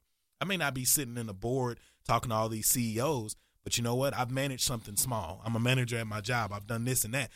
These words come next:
So it's like you start figuring out what fits you. But I guess the question I would say,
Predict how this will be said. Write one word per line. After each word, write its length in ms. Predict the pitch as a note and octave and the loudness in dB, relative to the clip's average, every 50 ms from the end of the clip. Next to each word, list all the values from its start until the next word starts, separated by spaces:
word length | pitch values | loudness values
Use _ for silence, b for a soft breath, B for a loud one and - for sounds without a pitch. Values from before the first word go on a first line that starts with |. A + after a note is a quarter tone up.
| B B B | B B B
So 140 | - D3+ D3+ | 0 2 2
it's 100 | D3 D3 | 2 2
like 220 | D3 C3+ C3 B2 | 0 -2 -2 -4
you 140 | C#3+ D3+ C3+ | -4 -2 0
start 320 | - - - D#3 D#3+ B2+ - | 0 0 2 2 0 0 -2
figuring 400 | - - F3+ E3+ E3+ D3 C#3 C#3 | 2 2 2 2 2 -4 -2 -2
out 180 | C3 A2+ F#2 | -2 -4 -4
what 240 | G2+ G#2 C#3 C#3+ C3 | 0 0 0 0 0
fits 340 | - - C#3+ B2 - - - | -4 -4 -4 0 0 0 0
you. 200 | C3 C3+ F#2+ D2+ - _ _ _ _ _ _ _ | 0 0 -2 -4 -10 _ _ _ _ _ _ _
But 200 | - C3 B2 A2 - _ _ _ _ _ _ _ | 2 2 2 2 -4 _ _ _ _ _ _ _
I 80 | - B2 | -6 -2
guess 200 | C3+ F3 G3 G3+ | 0 0 0 0
the 120 | - C#3+ A#2+ | 0 -4 -4
question 340 | - D3+ C#3 C3 - C3 | -2 -2 0 0 0 0
I 80 | A#2+ A#2 | 0 0
would 120 | A#2 A2+ G#2 | 0 2 2
say, 240 | - B2 A2+ A2 | 2 0 0 -2